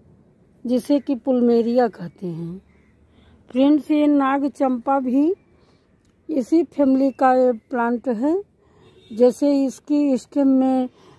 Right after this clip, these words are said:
काटो तो दूध जैसा पदार्थ निकलता है, वैसे इसमें भी निकलता है, लेकिन इसकी जो है stem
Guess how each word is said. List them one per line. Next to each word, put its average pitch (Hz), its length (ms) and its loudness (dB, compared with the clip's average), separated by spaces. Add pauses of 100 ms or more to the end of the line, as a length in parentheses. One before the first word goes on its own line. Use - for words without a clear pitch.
(180)
काटो 240 360 0
तो 254 220 -2
दूध 240 360 -4
जैसा 233 420 0
पदार्थ 220 520 -4
निकलता 220 500 -2
है, 233 200 -4
वैसे 247 440 -4
इसमें 233 380 -4
भी 190 160 -2
निकलता 170 520 -6
है, 175 260 -10 (1000)
लेकिन 247 380 2
इसकी 294 580 -4
जो 277 220 2
है 269 320 2
stem 285 440 -4